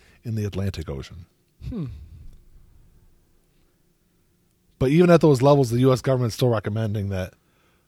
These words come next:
Speaker 1: that, uh, children, at least cod, they're still recommending cod to children for,
Speaker 2: Well,
Speaker 1: uh,
Speaker 2: they're not recommending that children eat it. They're just saying it's safe for children.
Speaker 1: Well, they're still recommending it for, to help ch-, uh, uh, the child's development.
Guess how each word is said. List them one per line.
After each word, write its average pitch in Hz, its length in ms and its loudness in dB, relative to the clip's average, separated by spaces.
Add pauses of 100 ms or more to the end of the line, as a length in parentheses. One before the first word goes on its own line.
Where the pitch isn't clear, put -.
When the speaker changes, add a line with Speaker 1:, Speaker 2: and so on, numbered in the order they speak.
(140)
Speaker 1:
that, 110 280 -6
uh, 101 360 -4
children, 123 640 0 (1120)
at 117 140 -6
least 139 240 0
cod, 107 400 -4 (220)
they're 104 140 -8
still 143 180 -2
recommending 117 440 0
cod 117 280 -2
to 98 80 -6
children 101 440 -6
for, 95 440 -6 (320)
Speaker 2:
Well, 190 200 6
Speaker 1:
uh, 190 40 6
Speaker 2:
they're 214 100 2
not 226 140 2
recommending 165 540 0
that 147 200 0
children 151 320 4
eat 151 140 4
it. 127 80 -2
They're 143 100 -2
just 139 140 -4
saying 143 160 -2
it's 123 140 -6
safe 131 200 -4
for 110 100 -12
children. 87 420 -14 (460)
Speaker 1:
Well, 131 120 2
they're 139 160 6
still 170 220 6
recommending 147 500 4
it 120 100 0
for, 135 300 2
to 123 140 -4
help 135 260 0 (360)
ch-, 180 100 -4
uh, 113 260 -2 (260)
uh, 95 220 -16
the 104 120 -10
child's 127 380 -2
development. 95 520 -6